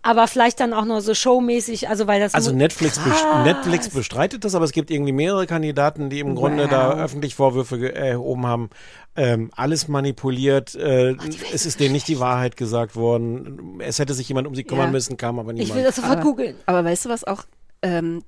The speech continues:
Speaker 3: was daran sehr stimmig ist? Und deswegen habe ich dann irgendwann auch nicht weitergeguckt, weil ich fand immer den Anfang eben sehr sweet, so vom Konzept
Speaker 1: Mhm.
Speaker 3: her und natürlich so märchenmäßig und quatschig, aber macht Spaß, dass die sich nicht sehen dürfen und sich dann so kennenlernen und so.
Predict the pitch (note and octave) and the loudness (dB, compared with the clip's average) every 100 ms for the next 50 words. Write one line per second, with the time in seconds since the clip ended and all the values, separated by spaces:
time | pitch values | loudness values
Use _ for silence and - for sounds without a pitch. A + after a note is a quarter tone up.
0 | - E3 E3 - E3 E3 D#3+ - A3+ C4+ | -14 -10 -8 -6 -4 -4 -4 -8 -4 -4
1 | C4 - A#3 F3+ E3+ F3 - F#3 E3+ E3+ | -4 -6 -6 -6 -4 -4 -2 -4 -2 -4
2 | - E3 E3 E3+ D#3+ D#3+ - F#3 C4+ G#3+ | -4 -4 -4 -4 -4 -6 -4 -6 -4 -4
3 | G#3+ A3 - F3 - G3 A3+ G#3 F3+ E3 | -6 -6 -4 -6 -2 -4 -2 -4 -2 -2
4 | E3+ A#3+ B3+ B3 F3+ F3+ E3+ D#3+ - C#4 | -4 -6 -6 -4 -4 -2 -4 -6 -4 -4
5 | B4 - C#4+ C#4 A#3+ G#3 G3 - G3 - | -4 -6 -6 -6 -6 -6 -8 -6 -6 -6
6 | C#4 G#3 B3 A#3+ F3+ F3 F3 E3+ E3 F3 | -6 -2 0 0 -2 -4 -6 -8 -10 -8
7 | F#3 F#3+ F3+ E3+ - D#3+ - E3+ - - | -8 -8 -6 -6 -6 -10 -10 -12 -12 -8
8 | F#3+ - F#3 - E3 E3 - - - - | -6 -4 -8 -6 -6 -6 -12 -18 -14 -6
9 | E3 - A#3 D4+ A4+ - - - - F3 | -6 -4 0 0 0 -4 -16 -20 -10 -6
10 | D#3+ E3+ D#3 D#3 D#3 A3+ B3+ B3 A3+ A3+ | -4 -2 -2 -4 -4 -2 -2 0 -2 -2
11 | A3+ G#3+ F#3 D#3+ - - D#3+ - A#3 A#3 | -6 -6 -6 -6 -10 -12 -12 -6 -6 -4
12 | G#3+ G#3+ G3 | -6 -6 -6